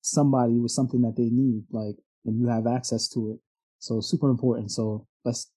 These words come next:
sometimes stop thinking about just the self and start thinking more about us and what we can do. And I think with Doctor Wells, and too, she said, no matter what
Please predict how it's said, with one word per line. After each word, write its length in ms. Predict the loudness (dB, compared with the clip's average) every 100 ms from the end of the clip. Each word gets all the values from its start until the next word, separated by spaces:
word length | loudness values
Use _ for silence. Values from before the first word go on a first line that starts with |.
| _
sometimes 520 | -4 -2 0 2 0 0
stop 260 | -2 -4 -2
thinking 240 | 0 2
about 260 | 0 -2 -4
just 180 | -8
the 60 | -4
self 400 | -2 0 -2 -4
and 180 | -4 -4 _ _ -12
start 260 | -6 -2
thinking 240 | 0 2 2
more 180 | 2 0
about 340 | -2 -6 -6
us 340 | -4 -4 -4 -8
and 300 | -6 -6 -4
what 180 | -4 -2
we 120 | -4
can 200 | -2 0
do. 300 | 2 2 0 _ _ _ -4
And 80 | 0
I 40 |
think 200 | 2 2
with 140 | 2
Doctor 260 | 2 2 2
Wells, 240 | 2 4
and 120 | 2 2
too, 100 | 0
she 140 | 0
said, 220 | 0 2
no 100 | 4
matter 260 | 4 4 2
what 280 | 2 0